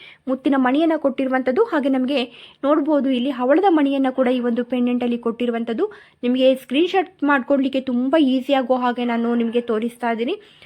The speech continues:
ಹಾಗೆ ಇದು ನಮ್ಗೆ ಸಾವಿರದ ಮುನ್ನೂರು ರೂಪಾಯಿಗೆ ನಮ್ಗೆ ಈ ಒಂದು ಹಾರ ಪೆಂಡೆಂಟು ಇದಿಷ್ಟು ಸೇರಿ ನಮ್ಗೆ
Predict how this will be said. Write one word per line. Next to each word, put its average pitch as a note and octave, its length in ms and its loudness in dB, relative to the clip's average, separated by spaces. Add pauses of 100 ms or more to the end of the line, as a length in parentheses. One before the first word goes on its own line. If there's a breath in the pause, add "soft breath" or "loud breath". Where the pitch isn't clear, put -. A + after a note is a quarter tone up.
(120 loud breath)
ಹಾಗೆ B3+ 260 2
ಇದು B3+ 140 0
ನಮ್ಗೆ B3 300 -2
ಸಾವಿರದ D4+ 460 2
ಮುನ್ನೂರು B3+ 340 0
ರೂಪಾಯಿಗೆ A#3+ 380 -2
ನಮ್ಗೆ A#3 260 -4
ಈ A3+ 40 -2
ಒಂದು A3+ 240 -2
ಹಾರ A3+ 280 -4
ಪೆಂಡೆಂಟು A#3 520 -4
ಇದಿಷ್ಟು A#3 400 -8
ಸೇರಿ A3+ 260 -4
ನಮ್ಗೆ A#3 280 -6